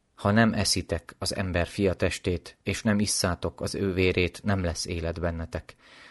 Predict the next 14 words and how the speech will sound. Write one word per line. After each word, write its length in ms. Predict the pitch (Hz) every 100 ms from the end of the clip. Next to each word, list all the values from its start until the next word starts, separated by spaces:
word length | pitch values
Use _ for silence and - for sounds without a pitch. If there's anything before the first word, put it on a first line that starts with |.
| -
Aki 300 | - - 107
eszi 380 | 117 120 98 90
az 220 | 90 92
én 220 | 104 95 85
testemet 540 | 95 92 - 95 90
és 180 | 95 92
issza 400 | 120 120 - 90
az 160 | 85 -
én 240 | 101 92
véremet, 520 | 95 95 92 90 87
annak 300 | 90 95 92
örök 280 | 107 101 92
élete 360 | 101 101 95 101
van, 260 | 98 104